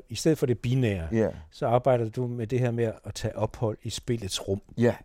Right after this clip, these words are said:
Speaker 2: ja.
Speaker 1: Altså, det er spillet.
Speaker 2: Ja, jo, nemlig. Og,
Speaker 1: Og,
Speaker 2: og,
Speaker 1: og
Speaker 2: og
Speaker 1: hvad
Speaker 2: så,
Speaker 1: der sker
Speaker 2: ja.
Speaker 1: i
Speaker 2: Ja, ja.
Speaker 1: spillet.
Speaker 2: Ja, ja.
Speaker 1: Og det er også derfor, mange af dine songlines, de
Speaker 2: Ja.
Speaker 1: starter med,
Speaker 2: Ja.
Speaker 1: "When the ball comes."
Speaker 2: Ja, nemlig.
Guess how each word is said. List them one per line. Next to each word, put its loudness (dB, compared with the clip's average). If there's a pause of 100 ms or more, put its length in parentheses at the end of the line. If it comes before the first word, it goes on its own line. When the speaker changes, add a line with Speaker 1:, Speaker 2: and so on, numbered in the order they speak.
(260)
Speaker 2:
ja. -6
Speaker 1:
Altså, -2
det -2
er -2
spillet. 0
Speaker 2:
Ja, 2 (160)
jo, -4
nemlig. -2 (380)
Og, 4
Speaker 1:
Og, -4
Speaker 2:
og, -2
Speaker 1:
og 4
Speaker 2:
og 4
Speaker 1:
hvad 6
Speaker 2:
så, 8
Speaker 1:
der 8
sker 4
Speaker 2:
ja. 4
Speaker 1:
i 0
Speaker 2:
Ja, 6
ja. 2
Speaker 1:
spillet. 2 (120)
Speaker 2:
Ja, 4
ja. 0
Speaker 1:
Og -4
det 0
er 2
også 0
derfor, -2
mange -2
af 0
dine -6
songlines, -2
de -8
Speaker 2:
Ja. -2
Speaker 1:
starter 0
med, -2
Speaker 2:
Ja. -2
Speaker 1:
"When -4
the -4
ball -4
comes." -6
Speaker 2:
Ja, 2
nemlig. 0